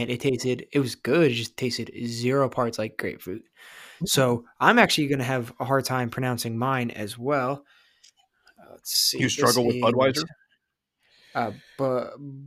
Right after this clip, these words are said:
Speaker 1: Bud-, Budliet? Budliet. I bel-, I believe it's
Speaker 2: <laughs>
Speaker 1: Budliet.
Speaker 2: Is it really a Bud Light?
Speaker 1: Oh yeah, it fucking absolutely is.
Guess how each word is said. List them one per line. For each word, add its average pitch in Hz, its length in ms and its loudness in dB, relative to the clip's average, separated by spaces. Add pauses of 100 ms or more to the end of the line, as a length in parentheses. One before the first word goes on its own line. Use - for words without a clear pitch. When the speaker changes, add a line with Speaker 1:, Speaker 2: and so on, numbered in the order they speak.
(140)
Speaker 1:
Bud-, 180 520 2 (140)
Budliet? 151 840 -2 (140)
Budliet. 143 680 0 (420)
I 127 120 0
bel-, 135 260 2
I 143 100 4
believe 143 160 2
it's 127 100 -4 (160)
Speaker 2:
<laughs> - 120 -14
Speaker 1:
Budliet. 139 500 2 (3500)
Speaker 2:
Is 127 140 2
it 131 140 4
really 117 200 2
a 117 60 4
Bud 107 180 4
Light? 107 220 0 (960)
Speaker 1:
Oh 131 80 4
yeah, 104 240 -4
it 101 240 -6
fucking 98 340 -6
absolutely 101 320 -6
is. - 160 -8